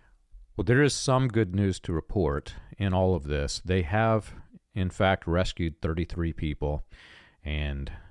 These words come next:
you know, I, I expect both numbers will probably go up as they continue this investigation. Like you said, there, the number of acres that they have to sift through and try to find bodies and survivors is just unbelievable.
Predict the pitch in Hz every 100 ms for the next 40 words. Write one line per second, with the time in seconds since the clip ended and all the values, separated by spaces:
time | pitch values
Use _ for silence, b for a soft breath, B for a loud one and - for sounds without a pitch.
0 | B - 78 73 90 110 - 127 123 -
1 | - 117 - 120 113 98 90 85 85 -
2 | 90 85 78 80 76 76 - 76 80 76
3 | 76 - 82 76 71 - - - 78 82
4 | - 85 76 80 - 76 80 80 80 69
5 | B B B B 107 - 95 101 85 71
6 | 95 95 - B B - 90 85 - 90
7 | 92 117 147 135 85 92 107 80 71 -
8 | - B B B B 87 - 98 95 98
9 | - 85 76 - - 120 101 - 101 92
10 | 90 82 76 - 87 80 90 82 76 73
11 | - 85 87 82 80 80 76 80 76 78
12 | 82 78 71 76 76 - 80 - 76 71
13 | 69 78 73 67 65